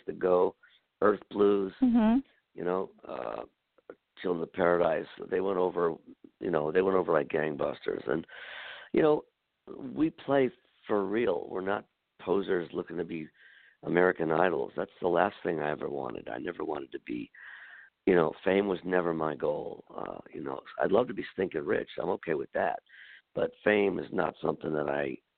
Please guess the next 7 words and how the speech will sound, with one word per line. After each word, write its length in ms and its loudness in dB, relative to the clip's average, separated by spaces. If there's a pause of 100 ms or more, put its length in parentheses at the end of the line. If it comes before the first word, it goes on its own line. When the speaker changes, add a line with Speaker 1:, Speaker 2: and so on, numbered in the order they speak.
(360)
Speaker 1:
was 160 4 (180)
ever 180 2 (120)
sought, 260 2 (160)
'cause 240 -8
that's, 340 -8
uh, 380 -4 (100)
that's, 160 -4